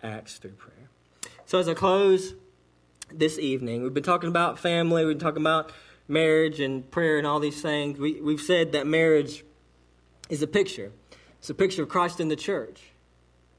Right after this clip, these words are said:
The Bible actually says that marriage is temporary. It's a, it's, it's a, it's a picture, right? When, when you have a picture, you have a picture to remind you of someone, to point you to someone.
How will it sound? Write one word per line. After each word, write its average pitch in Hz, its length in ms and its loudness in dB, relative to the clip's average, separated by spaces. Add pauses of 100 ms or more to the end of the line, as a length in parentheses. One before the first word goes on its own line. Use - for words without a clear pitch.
(760)
The 143 80 -4
Bible 190 340 4
actually 156 340 -2
says 151 300 2
that 143 140 0
marriage 160 320 2
is 151 100 -4
temporary. 113 720 -4 (1200)
It's 127 160 -8
a, 143 60 -8 (100)
it's, 147 200 -4
it's 160 220 -4
a, 147 140 0
it's 143 160 -4
a 175 60 -2
picture, - 480 0 (260)
right? 160 380 -2
When, 170 360 2 (340)
when 165 120 0
you 180 100 4
have 214 140 2
a 180 60 2
picture, 208 520 2
you 185 180 2
have 220 160 2
a 185 60 -2
picture 208 640 2 (880)
to 202 100 2
remind 214 440 4
you 143 340 -2 (120)
of 160 160 0
someone, 165 380 2
to 156 60 0
point 175 320 2
you 165 120 0
to 143 80 0
someone. 139 460 -4